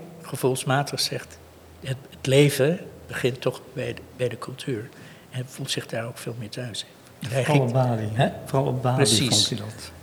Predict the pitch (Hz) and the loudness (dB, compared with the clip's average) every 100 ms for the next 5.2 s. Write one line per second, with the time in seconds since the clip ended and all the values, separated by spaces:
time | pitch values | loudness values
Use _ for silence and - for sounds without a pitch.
0 | - 131 127 - - 135 143 151 147 139 | -2 0 0 -2 -6 -2 4 4 6 4
1 | - 151 - - 131 127 151 143 131 131 | 6 6 4 0 2 6 6 4 0 -2
2 | - 127 127 127 123 127 147 143 127 - | 0 0 -2 -2 2 2 2 0 0 -2
3 | - 135 127 135 139 - - 135 123 156 | -2 -4 -4 -2 -4 -6 -6 -6 -6 -8
4 | - - - 131 135 - 156 147 131 - | -10 -10 -6 0 0 0 -2 -2 -4 -4
5 | 135 - | -4 -6